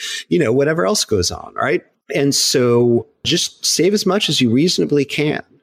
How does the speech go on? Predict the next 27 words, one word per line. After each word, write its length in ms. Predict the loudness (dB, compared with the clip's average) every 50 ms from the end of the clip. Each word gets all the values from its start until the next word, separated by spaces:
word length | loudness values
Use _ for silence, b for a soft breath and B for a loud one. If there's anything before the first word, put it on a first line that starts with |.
| _ _ -4
right? 340 | -2 0 0 0 0 0 0
I 60 | 0
mean, 320 | 2 2 2 2 0 2
there's 180 | 0 0 2 2
some 100 | 0 -2
formulas 600 | -2 0 0 0 2 2 2 2 2 2 0 0
I 60 | -2
have 200 | 0 0 0 0
in 100 | 2 2
the 60 | 0
book 440 | 0 0 0 0 0 0 -2 0 2
that, 240 | 2 2 2 0 -6 B B B B B B
you 80 | 0 0
know, 100 | 0 0
the 100 | 0 0
sort 240 | 0 2 0 0 0
of 140 | 0 -2 -2
like 260 | -2 -2 -4 -4 -2
the 80 | 0
rule 320 | 2 2 4 4 4 2 2
of 80 | 0
thirds, 560 | -4 -4 -2 0 0 0 -2 -2 -4 -6 -4 -2
right? 180 | -2 -2 -2
You 100 | -2 -2
save 340 | -2 0 0 2 0 0 0
a 60 | -2
third, 640 | -4 -2 -2 0 0 0 0 0 0 0 -2 -4